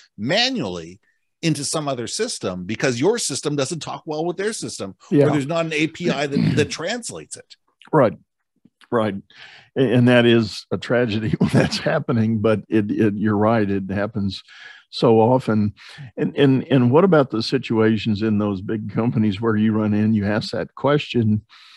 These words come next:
Speaker 2: and it's not pass the baton, it's pass the buck? <laughs>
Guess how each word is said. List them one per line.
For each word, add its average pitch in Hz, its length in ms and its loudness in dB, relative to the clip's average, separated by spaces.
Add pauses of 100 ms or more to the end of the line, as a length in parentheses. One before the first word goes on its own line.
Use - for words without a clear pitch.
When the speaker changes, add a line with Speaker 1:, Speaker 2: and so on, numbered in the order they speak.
(480)
Speaker 2:
and 123 140 0
it's 107 160 -6
not 131 280 2
pass 123 280 4
the 113 80 -2
baton, 117 460 4
it's 101 120 2
pass 117 300 0
the - 120 -12
buck? 107 460 0
<laughs> 165 40 0